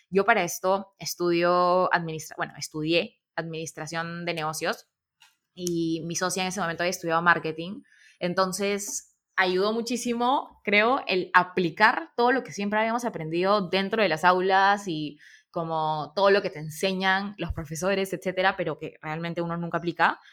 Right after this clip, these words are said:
Y sirvió muchísimo para el hecho de la creación de una marca. Que le hice bien o no, <laughs> no lo sé. En esa época realmente no, eh, creo que no tenía todavía la experiencia suficiente, pero fue súper bueno de, de armarlo desde cero.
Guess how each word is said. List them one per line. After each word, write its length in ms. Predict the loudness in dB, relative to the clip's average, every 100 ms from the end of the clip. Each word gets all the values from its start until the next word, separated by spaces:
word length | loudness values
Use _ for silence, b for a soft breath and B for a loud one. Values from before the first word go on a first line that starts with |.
| B B B _ _
Y 240 | 4 4
sirvió 340 | 6 4 6 6
muchísimo 480 | 4 0 0 0 0
para 160 | 0
el 80 | 0
hecho 180 | 0 0
de 60 |
la 120 | 0 0
creación 420 | -2 -2 -2 -2
de 60 |
una 120 | -2 2
marca. 440 | 0 0 -8 _ _
Que 120 | -6
le 100 | 0
hice 200 | 2 4
bien 340 | 6 6 6 2
o 100 | 2
no, 300 | 6 6 6 2 4
<laughs> 200 | 4 4
no 160 | 4
lo 160 | 4 4
sé. 340 | 2 0 0
En 100 | -2
esa 220 | -4 0 0
época 300 | 0 0 2
realmente 580 | 4 2 2 -4 -4 -2
no, 440 | 0 0 0 -2 B B B
eh, 340 | 0 4 4 2
creo 180 | 0 0
que 80 | -2
no 140 | -6
tenía 280 | -6 -8 -2
todavía 340 | 0 0 2
la 80 | 0
experiencia 400 | -2 -4 -4 -4
suficiente, 580 | -6 -10 -10 -6 -6 -4
pero 180 | -6 -8
fue 140 | -8
súper 300 | -10 -6 -4
bueno 280 | -4 -4 -4
de, 320 | -2 -2 -4 -8
de 140 | -4
armarlo 960 | -4 -6 -4 -4 -2 -2 0 0 -2 -4
desde 240 | -8 -8
cero. 400 | -8 -4 -2 -2